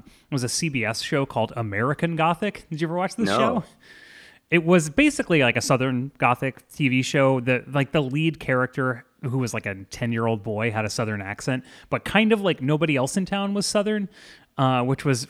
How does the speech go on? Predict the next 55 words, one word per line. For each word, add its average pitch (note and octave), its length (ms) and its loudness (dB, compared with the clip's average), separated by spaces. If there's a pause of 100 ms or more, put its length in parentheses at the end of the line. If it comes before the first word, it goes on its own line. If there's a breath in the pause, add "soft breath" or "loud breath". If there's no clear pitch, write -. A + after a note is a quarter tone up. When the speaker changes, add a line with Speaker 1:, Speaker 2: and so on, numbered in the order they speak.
Speaker 1:
kind C#3+ 160 0
of A2+ 100 -2
weird. A#2+ 240 0
Oh, G#3+ 140 8
and G#3+ 120 4
this C4 120 2
is D4+ 80 -2
actually B3+ 280 -2
one F3 160 0
of D3+ 160 -8
the D#3 80 0
first G3+ 300 -2
place F#3 200 0
I D3+ 100 2
ever D3 220 2
saw C3 220 2
Gary C3+ 340 2
Cole. C#3 400 0
Like, A2 160 -6
he G#3 160 -2
is F3+ 80 4
the A#2+ 80 -2
Speaker 2:
Oh, D3 60 2
Speaker 1:
star C3 440 4
of G#2 60 6
the A2+ 60 4
Speaker 2:
wow. C#3+ 60 2
Speaker 1:
show. A#2 280 2
Speaker 2:
He's F#3+ 140 0
a C3+ 40 -6
very A#2 220 0
good C3 100 0
Speaker 1:
He's F#3+ 140 2
the A3 100 2
Speaker 2:
actor. D3+ 140 0
Speaker 1:
local, E3 420 2 (220)
he's F#3 220 -2
the D3+ 100 0
local B3 280 2
sheriff E3+ 580 0
who's C#3+ 200 0
also D#3+ 320 -2
the D#3 120 -2
bad B2+ 400 0
guy A#2+ 180 0
of A2+ 160 -4
the G#2+ 80 -8
show A2+ 500 0 (200 loud breath)
and C#3 160 2
is C3 100 0
also, F#3 260 4
like, D3+ 320 0
maybe D#3+ 680 2
the C#3 140 0
devil, G2 520 -6